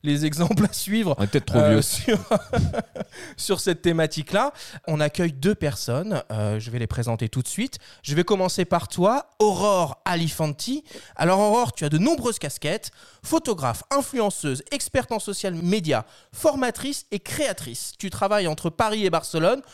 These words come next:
Speaker 1: tu es une grande voyageuse et tu collabores avec de nombreuses marques,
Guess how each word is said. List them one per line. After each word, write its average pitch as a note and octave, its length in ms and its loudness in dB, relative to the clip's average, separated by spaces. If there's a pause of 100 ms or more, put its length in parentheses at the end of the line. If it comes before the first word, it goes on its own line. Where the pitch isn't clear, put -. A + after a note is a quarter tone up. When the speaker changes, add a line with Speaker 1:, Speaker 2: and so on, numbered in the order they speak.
(160)
Speaker 1:
tu D#3+ 160 2
es D#3 40 4
une C#3 100 0
grande G#3 260 2
voyageuse F3+ 640 0
et D#3 40 -2
tu - 140 -10
collabores D3 540 0
avec B2 200 -4
de A#2+ 120 -4
nombreuses C#3+ 640 -2
marques, G3+ 340 -4